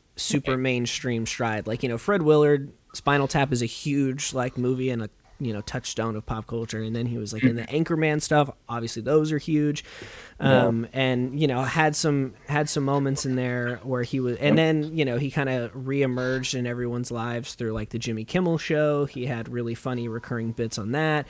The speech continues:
Speaker 1: Um, and that's, like, a much more mainstream thing. Uh, I guess it's because they are character actors, you know, that kind of comes with the territory of being a character actor, is that you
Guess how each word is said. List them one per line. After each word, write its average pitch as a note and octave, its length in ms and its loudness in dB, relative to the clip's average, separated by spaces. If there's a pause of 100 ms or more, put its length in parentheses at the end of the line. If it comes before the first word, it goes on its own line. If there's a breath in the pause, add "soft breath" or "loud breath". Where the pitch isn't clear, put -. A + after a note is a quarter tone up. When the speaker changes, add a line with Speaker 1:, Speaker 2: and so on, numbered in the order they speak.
(440 loud breath)
Speaker 1:
Um, A2 560 -4 (140)
and A#2+ 260 -4
that's, C#3 260 2
like, C#3 160 0
a C#3+ 60 4
much C#3 260 0
more C#3 160 -2
mainstream C3+ 560 -4
thing. C3+ 460 -4 (200)
Uh, G#2 340 -14 (120)
I D#3 120 6
guess B3 200 6
it's A#3+ 100 0
because G#3 460 4
they E3 140 8
are D#3+ 220 6
character D3 540 2
actors, G#2 380 -2
you C3 60 2
know, C3+ 100 2
that C3+ 400 0
kind F3 240 4
of D3 220 2
comes E3 300 2
with D3 100 -2
the C3 80 -2
territory C#3+ 640 2
of B2+ 180 -6
being B2 320 0
a A#2 60 -2
character C#3+ 420 2
actor, A#2+ 280 0
is A2+ 100 0
that A#2+ 120 -2
you A2+ 300 -4